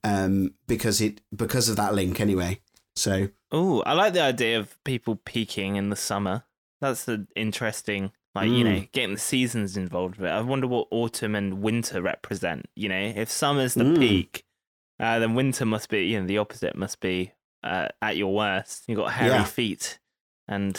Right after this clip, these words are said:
Speaker 2: I don't know.
Speaker 1: <laughs>
Speaker 2: I don't know.
Speaker 1: Yes,
Speaker 2: I,
Speaker 1: indeed.
Speaker 2: maybe I should
Speaker 1: Hairy
Speaker 2: make
Speaker 1: feet.
Speaker 2: a, I should write a poem called Shall I Compare Thee to a Winter's Day?
Speaker 1: Hey, that would, uh, yes, that sounds great.
Speaker 2: Well,
Speaker 1: Let's do
Speaker 2: unfortunately,
Speaker 1: that.
Speaker 2: that's not the poem <laughs> I wrote for this, today's episode, but,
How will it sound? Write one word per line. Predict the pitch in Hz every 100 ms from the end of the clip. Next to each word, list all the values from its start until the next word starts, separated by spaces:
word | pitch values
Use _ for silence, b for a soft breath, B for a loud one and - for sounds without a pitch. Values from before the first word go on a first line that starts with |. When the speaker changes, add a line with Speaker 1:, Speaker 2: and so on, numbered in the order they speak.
| -
Speaker 2:
I | 202
don't | 202
know. | 208 - - - 349 - 349
Speaker 1:
<laughs> | -
Speaker 2:
I | 170
don't | 185 120
know. | 107 113 113
Speaker 1:
Yes, | 113 104 - - -
Speaker 2:
I, | 160
Speaker 1:
indeed. | 175 127 120 - -
Speaker 2:
maybe | 160 208 233
I | 214
should | -
Speaker 1:
Hairy | - -
Speaker 2:
make | - 202
Speaker 1:
feet. | 160
Speaker 2:
a, | 143 147 160 _
I | 143
should | 185 208
write | 202 156
a |
poem | 147 160 156 104 92 104 - _ _
called | - 123
Shall | 113 139
I | 127
Compare | - 127 139 123
Thee | 113 117 113
to | - 113 107
a | 104
Winter's | 117 131 - 90 85
Day? | 85 78 85 _ 120
Speaker 1:
Hey, | 147 170
that | 147 170 156
would, | 143 - -
uh, | 113 - -
yes, | 113 127 - -
that | 113
sounds | - 117 117
great. | 113 127 - - -
Speaker 2:
Well, | 110
Speaker 1:
Let's | 123 -
do | 143
Speaker 2:
unfortunately, | 101 123
Speaker 1:
that. | 120
Speaker 2:
that's | 117 -
not | 123 87
the |
poem | 104 107 107 95
<laughs> | -
I | 131
wrote | 120 123 135 -
for | 147
this, | 151 - - - 185 -
today's | 240 190 185 175
episode, | 170 - 160 143
but, | 143 160 160 440 - B